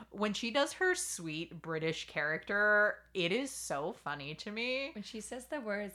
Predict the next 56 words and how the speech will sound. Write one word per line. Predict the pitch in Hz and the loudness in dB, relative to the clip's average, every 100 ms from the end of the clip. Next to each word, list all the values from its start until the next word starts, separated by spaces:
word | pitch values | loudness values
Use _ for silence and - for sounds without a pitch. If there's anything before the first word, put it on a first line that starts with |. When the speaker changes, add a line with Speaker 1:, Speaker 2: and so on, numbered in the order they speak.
| - | -10
Speaker 2:
"My | 190 190 190 | -8 -6 -4
knight | 190 196 - 190 - | -6 -8 -8 -10 -8
in | 196 | -6
shining | 196 - 165 170 180 180 - | -6 -6 -6 -8 -10 -12 -10
armor," | - - 180 220 240 262 - | -10 -8 -8 -4 -2 -4 -4
I | 196 | -6
was | 196 190 - | -6 -8 -10
just | 180 196 | -12 -6
like, | 190 185 | -6 -6
"You're | 185 190 214 277 339 | -8 -2 4 6 4
so | - - 254 233 233 233 208 | 0 2 8 10 10 6 2
good." | 208 208 185 - - - | 2 2 2 -4 -12 -6
Also, | 262 269 | -2 4
how | 320 285 | 4 4
good | 311 | -2
is | 262 | -2
she | - 202 | -4 -4
to | 208 | -2
know | 208 | -4
exactly | 196 214 208 214 | -4 -2 -2 -2
what | 202 | -4
to | 202 | -4
say | - | -4
to | 202 | -4
calm | - 185 202 | -2 -4 -4
him | - | -6
down? | - 156 151 - | -4 -4 -6 -8
Because | 185 190 170 143 | 2 6 6 6
he's | 107 | 0
Speaker 1:
Oh. | 113 - - | -4 -14 -12
Speaker 2:
pretty | - 247 202 | -4 -2 -2
much | 190 - | -6 -8
about | - - | -10 -10
to | - | -10
attack | - - - | -10 -8 -10
her | - - 202 | -12 -12 0
in | |
Speaker 1:
Yeah. | 220 202 151 | 8 10 8
Speaker 2:
that | - | 4
moment, | - | 2
Speaker 1:
Well, | 311 277 | 8 10
Speaker 2:
right? | 254 | 10
Speaker 1:
and | 226 | 6
just, | 214 214 | 2 4
like, | 208 190 | 4 4
at | 175 | 0
the | 165 | -2
beginning | 165 175 175 165 | -4 -2 0 -2
in | 160 | -4
the | 160 | -6
car | - 175 180 180 160 | -2 2 4 4 4
when | 165 175 190 | 2 -2 -4
she's | - 170 165 - | -6 -8 -8 -4
like, | 185 202 185 - - - - | -2 -2 -4 -10 -20 -20 -14
"Y-, | 294 370 | -12 -12
sh-, | 247 | -12